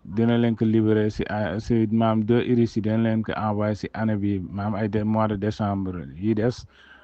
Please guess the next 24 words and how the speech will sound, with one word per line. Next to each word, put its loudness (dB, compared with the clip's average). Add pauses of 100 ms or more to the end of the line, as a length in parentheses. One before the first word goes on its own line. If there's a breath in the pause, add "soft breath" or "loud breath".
(560 soft breath)
deux 2
mille 4
vingt-cinq -2
si -6
la 2
leen 0
koy -2
envoyer, -2
si -8
la 2
leen -2
koy -2
LAPSOR -4
di -4
envoyer. -6 (1400 loud breath)
L'Armstrong 0
moom 2
moo 2
gën 2
a 0 (100)
engagé 2
ci -2
guerre 0
bi -4